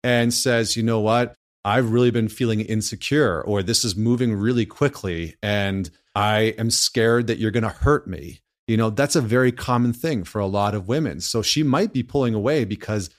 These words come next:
she's feeling a lot, you know, she's feeling a lot of attraction. She's feeling a lot of love and admiration and, and, and her hopes are up. And that can be the thing that causes her to pull away.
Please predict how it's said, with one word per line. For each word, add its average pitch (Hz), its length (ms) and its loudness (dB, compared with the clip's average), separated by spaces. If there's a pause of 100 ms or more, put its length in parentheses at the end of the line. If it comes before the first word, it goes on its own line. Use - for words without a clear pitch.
(220)
she's 131 280 0
feeling 131 600 2
a 101 140 -4
lot, 101 640 -4
you 117 120 2
know, 107 140 0
she's - 220 -6
feeling 143 260 -2
a 98 60 -2
lot 110 180 0
of 90 60 -4
attraction. 104 640 -2
She's - 260 -10
feeling 143 260 -2
a 101 60 -2
lot 104 280 0
of 87 180 -6 (280)
love 98 680 2
and 98 460 -2 (100)
admiration 110 920 0
and, 90 260 -6
and, 101 340 -4
and 104 240 -4
her 110 220 -4
hopes 156 480 2
are 104 200 0
up. 85 260 -4 (240)
And 120 300 2
that 170 320 0
can 139 160 -2
be 131 120 0
the 113 160 0
thing 107 640 -2 (360)
that 117 720 0
causes 127 520 0
her 110 280 0
to - 140 -10
pull 107 320 -2
away. 87 480 -6